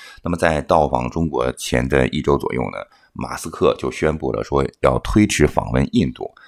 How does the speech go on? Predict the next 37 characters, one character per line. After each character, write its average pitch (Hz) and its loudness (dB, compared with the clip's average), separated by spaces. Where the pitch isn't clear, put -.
当 123 2
时 67 -4
呢， 69 -2
他 76 -4
给 - -8
出 - -16
的 73 0
理 62 -6
由 50 -10
呢 55 -8
是 - -8
特 - 0
斯 - -4
拉 69 -2
的 64 -6
公 73 0
司 78 -2
业 85 2
务 50 -2
非 80 -2
常 73 -8
忙， 64 -4
自 73 -8
己 50 -16
走 - -12
不 - -20
开。 - -4
那 107 4
根 143 4
据 71 2
印 117 2
度 67 -4
的 57 -4
媒 64 -8
体 - -20
报 69 0
道， 50 -4